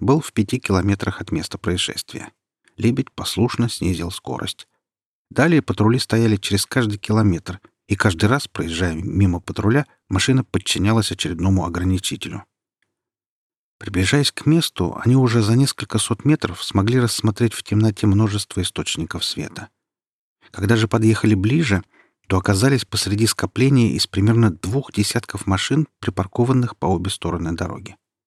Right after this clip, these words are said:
Большинство машин были штатскими, но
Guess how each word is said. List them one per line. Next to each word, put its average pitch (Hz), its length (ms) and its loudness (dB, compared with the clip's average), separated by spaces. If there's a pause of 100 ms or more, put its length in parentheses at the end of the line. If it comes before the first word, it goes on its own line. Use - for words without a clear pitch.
(680)
Большинство - 520 0
машин 156 320 2
были 156 100 4
штатскими, 104 640 0 (360)
но 107 120 4